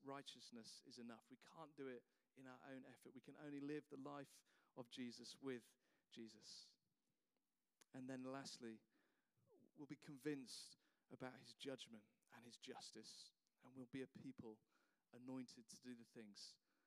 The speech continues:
that the Messiah was anointed to do. And so we're gonna do that for the rest of this evening. We're gonna worship, we're gonna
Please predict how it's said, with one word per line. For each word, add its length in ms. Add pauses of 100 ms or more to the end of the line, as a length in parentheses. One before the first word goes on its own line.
(220)
that 140
the 60
Messiah 500 (460)
was 160
anointed 480 (560)
to 100
do. 220 (2250)
And 80
so 100
we're 140
gonna 80
do 140
that 180
for 100
the 60
rest 240 (100)
of 80
this 160
evening. 220
We're 140
gonna 120
worship, 380 (600)
we're 100
gonna 160